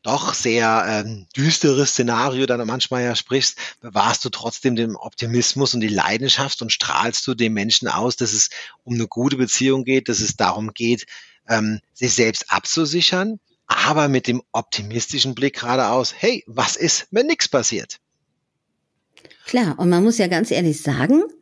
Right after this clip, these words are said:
Speaker 2: ohne ver-, zusätzlichen Versicherungsschutz ist man heute schon ein Opfer, bevor man zum Opfer wird.
Speaker 1: Absolut.
Speaker 2: Ja,
Speaker 1: Versicherungen
Speaker 2: das ist
Speaker 1: haben,
Speaker 2: jetzt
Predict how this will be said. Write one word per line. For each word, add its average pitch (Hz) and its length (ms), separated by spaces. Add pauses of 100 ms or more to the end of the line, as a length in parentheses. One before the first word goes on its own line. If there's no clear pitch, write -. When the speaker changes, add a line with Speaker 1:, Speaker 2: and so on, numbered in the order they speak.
(360)
Speaker 2:
ohne 294 280
ver-, 170 260
zusätzlichen 208 540
Versicherungsschutz 202 960
ist - 240
man 151 180
heute 170 220
schon 143 240
ein 131 40
Opfer, 143 340
bevor 139 280
man 135 160
zum - 160
Opfer 147 340
wird. 143 280 (240)
Speaker 1:
Absolut. - 580
Speaker 2:
Ja, - 600
Speaker 1:
Versicherungen 202 360
Speaker 2:
das 143 100
ist 226 140
Speaker 1:
haben, 247 40
Speaker 2:
jetzt 143 340